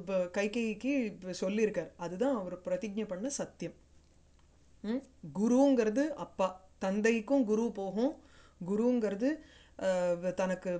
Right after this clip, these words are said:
வித்தையை கத்துக் கொடுக்கிற ஒரு, ஒரு குருவுக்கும் போகும். அண்ணாவுக்கும் குருன்னு பேரு. அதனால குருங்கிறது வந்து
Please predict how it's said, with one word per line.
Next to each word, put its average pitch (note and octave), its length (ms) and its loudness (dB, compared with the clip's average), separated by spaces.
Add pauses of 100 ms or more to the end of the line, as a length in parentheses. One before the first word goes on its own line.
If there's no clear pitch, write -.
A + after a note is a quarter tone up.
வித்தையை A3 400 4
கத்துக் G#3 300 -4
கொடுக்கிற F#3+ 440 0
ஒரு, E3+ 360 -4
ஒரு F3+ 200 -6
குருவுக்கும் A3 520 0
போகும். G3+ 460 -4 (100)
அண்ணாவுக்கும் C4+ 840 4
குருன்னு A3 320 0
பேரு. F3+ 460 -4 (420)
அதனால A3 320 2
குருங்கிறது C4 680 4
வந்து A#3 540 0